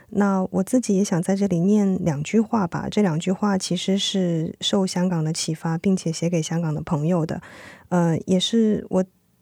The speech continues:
非常非常珍惜香港在我生命中的意义所在，就是我在香港认识了很多，呃，完整的人。我的这两句话是这样写的：“我们在香港所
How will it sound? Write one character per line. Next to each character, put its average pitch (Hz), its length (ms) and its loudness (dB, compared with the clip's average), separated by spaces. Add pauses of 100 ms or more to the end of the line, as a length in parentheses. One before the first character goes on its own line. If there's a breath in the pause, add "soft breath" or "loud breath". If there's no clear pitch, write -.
(260)
非 247 160 4
常 208 180 2
非 220 100 2
常 196 220 2
珍 208 180 6
惜 208 200 2
香 214 180 2
港 175 160 2
在 185 100 0
我 175 140 0
生 196 160 0
命 190 180 4
中 180 220 2
的 175 380 0
意 202 240 4
义 185 40 4
所 - 260 -4
在， 190 340 0 (420 loud breath)
就 202 180 0
是 202 140 -2
我 185 80 2
在 190 160 0
香 196 220 0
港 180 120 2
认 190 200 2
识 180 160 -2
了 170 100 0
很 156 260 -2
多， 190 380 2 (460 soft breath)
呃， 151 320 -2
完 151 200 2
整 156 220 0
的 113 100 -4
人。 80 240 -2 (720 soft breath)
我 196 140 0
的 214 220 2 (100)
这 247 140 4
两 175 180 2
句 196 100 -2
话 208 240 2
是 196 240 -2
这 190 140 0
样 208 160 6
写 123 260 0
的 - 200 -10 (640)
：“我 202 80 4
们 208 100 6
在 254 200 6
香 254 200 4
港 208 240 4
所 170 320 0